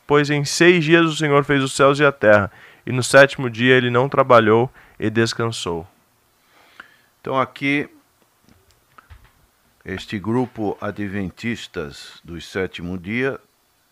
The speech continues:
Speaker 2: afirma que é necessário e obrigatório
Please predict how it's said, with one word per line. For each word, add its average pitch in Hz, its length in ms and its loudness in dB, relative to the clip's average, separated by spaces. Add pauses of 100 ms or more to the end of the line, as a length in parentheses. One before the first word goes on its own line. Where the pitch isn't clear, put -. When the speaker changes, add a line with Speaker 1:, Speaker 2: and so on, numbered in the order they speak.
(400)
Speaker 2:
afirma 113 640 -6
que 95 640 -10 (2000)
é 98 80 -8
necessário 117 1040 -2 (380)
e 104 160 -8
obrigatório 107 1080 -4